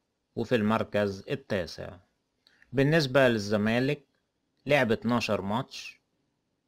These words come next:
فاز خمسة، اتعادل تلاتة، اتغلب أربعة، أهدافه عشرين، عليه تلاتاشر،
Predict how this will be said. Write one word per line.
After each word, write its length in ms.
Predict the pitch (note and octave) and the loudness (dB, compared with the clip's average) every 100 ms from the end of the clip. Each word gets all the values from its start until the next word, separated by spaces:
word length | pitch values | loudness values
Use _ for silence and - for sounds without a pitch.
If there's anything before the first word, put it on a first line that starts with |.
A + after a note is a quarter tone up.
| _ | _
فاز 300 | C#3 C#3 - | 0 2 0
خمسة، 560 | - A#2+ A#2+ - C3 | -2 -2 -2 -4 -4
اتعادل 580 | B2+ - G#2+ A2 A#2+ A2+ | -6 -6 0 2 2 0
تلاتة، 680 | F#2+ F#2+ G#2 A2 - A2+ G#2 | -2 -2 0 -2 -4 -4 -4
اتغلب 500 | F2 F#2 G#2 A2 F2+ | -6 0 2 2 0
أربعة، 600 | F#2 F2 G2 G2+ G#2 G#2 _ _ _ _ _ _ _ - | -4 -2 -2 -2 -4 -10 _ _ _ _ _ _ _ -4
أهدافه 600 | A#2 G#2 B2+ B2+ A#2 G2 | -2 2 2 2 0 -4
عشرين، 480 | F2+ G2+ G#2+ A#2 A2+ | -4 -6 -4 -2 -2
عليه 200 | G2 A2 | 0 -2
تلاتاشر، 880 | G#2+ G2 - - G#2+ G#2+ A2 A2 | -2 -4 -4 -4 -2 -2 -4 -8